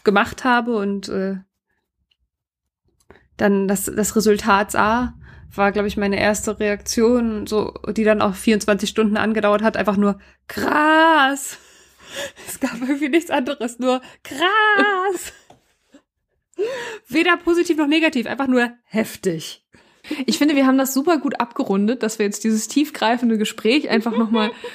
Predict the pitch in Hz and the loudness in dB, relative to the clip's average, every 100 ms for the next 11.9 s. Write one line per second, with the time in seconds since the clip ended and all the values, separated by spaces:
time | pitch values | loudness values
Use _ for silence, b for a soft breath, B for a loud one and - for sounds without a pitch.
0 | B 494 254 240 - 262 339 - 302 320 | B 0 2 2 2 4 4 4 2 4
1 | 330 330 262 415 294 277 277 320 - - | 6 6 6 4 4 4 2 0 -4 -2
2 | 349 - 262 226 254 277 254 220 262 302 | -2 0 0 2 2 4 2 2 0 0
3 | 349 247 240 247 269 220 226 240 214 233 | 0 -2 0 -2 0 0 0 -2 2 2
4 | 220 208 190 233 247 - - B B B | 2 2 2 0 2 0 -2 B B B
5 | B - 214 240 - 202 170 220 196 160 | B 2 4 4 2 -2 0 0 0 -2
6 | 165 170 - B B - 220 226 233 262 | -4 -6 -12 B B -2 0 2 4 2
7 | 240 - 214 208 185 - b - 214 240 | 2 0 2 2 0 -14 b -6 0 2
8 | 277 233 254 B - 247 233 294 269 262 | 2 0 -2 B -4 -2 -2 0 0 2
9 | 269 254 254 262 262 254 - - 247 254 | 2 2 0 0 0 -2 -4 -4 -2 0
10 | 247 233 233 226 233 277 - 254 254 - | 0 -2 -4 -4 -6 -6 -2 -4 -4 -4
11 | 240 247 247 - 226 220 214 202 202 | -2 -2 -4 -4 -2 0 0 0 -2